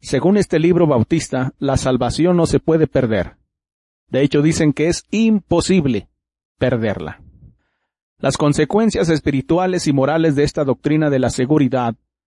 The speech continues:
son muy negativas. Si la salvación viene al momento de tener fe, entonces se puede decir que no hay necesidad de bautizarse. ¿Por qué? Porque su salvación ya está segura.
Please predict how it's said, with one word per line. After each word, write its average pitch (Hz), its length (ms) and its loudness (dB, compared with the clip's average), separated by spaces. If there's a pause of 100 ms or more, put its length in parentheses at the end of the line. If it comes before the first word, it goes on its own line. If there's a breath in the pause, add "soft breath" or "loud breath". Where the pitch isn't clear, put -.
son 160 340 0
muy 156 160 4
negativas. 127 800 0 (480)
Si - 180 -2
la 139 100 0
salvación 139 500 0
viene 175 200 2
al 165 60 2
momento 147 460 2
de 131 100 0
tener 139 300 0
fe, 131 320 -2 (280)
entonces 175 680 0
se 135 200 -2
puede 180 360 0
decir 156 340 -2
que 151 140 -4
no 147 160 0
hay 165 120 0
necesidad 143 560 0
de 139 80 2
bautizarse. 143 840 -2 (320)
¿Por 135 200 -2
qué? 190 220 -2 (580)
Porque 151 300 0
su 151 140 0
salvación 135 500 2
ya 127 80 2
está 127 220 -4
segura. 165 460 -2